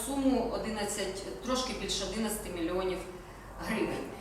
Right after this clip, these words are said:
І, е, як результат, ці внутрішньо переміщені особи ще додатково створюють робочі місця, е, більш ніж для ста двадцяти, е, безробітних, е, осіб, в тому числі з числа внутрішньо переміщених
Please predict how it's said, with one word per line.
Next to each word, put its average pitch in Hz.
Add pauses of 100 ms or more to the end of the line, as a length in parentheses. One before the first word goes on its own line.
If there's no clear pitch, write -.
(320)
І, 269
е, 196
як 220
результат, 277
ці 240
внутрішньо 202
переміщені 190
особи 277
ще 226 (120)
додатково 214
створюють 262
робочі 202
місця, 254
е, 185
більш 226 (120)
ніж 190 (260)
для 190
ста 196
двадцяти, 165 (920)
е, - (500)
безробітних, 214
е, 196
осіб, 269
в -
тому 202
числі -
з 247
числа 208
внутрішньо 170
переміщених 160